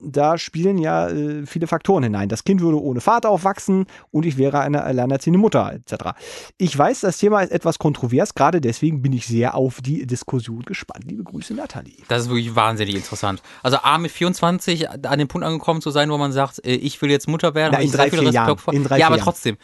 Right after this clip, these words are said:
Speaker 2: ich bin jetzt drei, ich bin in drei, vier Jahren. Ich bin
Speaker 1: Ja,
Speaker 2: ja,
Speaker 1: äh,
Speaker 2: ich bin ja siebenundzwanzig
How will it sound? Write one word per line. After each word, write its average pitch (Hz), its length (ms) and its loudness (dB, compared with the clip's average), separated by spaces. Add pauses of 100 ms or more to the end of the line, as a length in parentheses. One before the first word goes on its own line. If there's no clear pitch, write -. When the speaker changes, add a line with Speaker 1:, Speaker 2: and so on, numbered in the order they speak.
(120)
Speaker 2:
ich - 140 -6
bin 170 100 4
jetzt 151 240 2
drei, 135 120 4
ich 131 280 -4
bin 190 140 4
in 139 140 2
drei, 113 200 2
vier 107 120 -2
Jahren. 101 300 0 (280)
Ich 131 100 -8
bin 135 100 4
Speaker 1:
Ja, 131 80 4
Speaker 2:
ja, 127 80 0
Speaker 1:
äh, - 20 -2
Speaker 2:
ich 147 160 -4
bin 143 100 4
ja 135 60 4
siebenundzwanzig 120 540 -2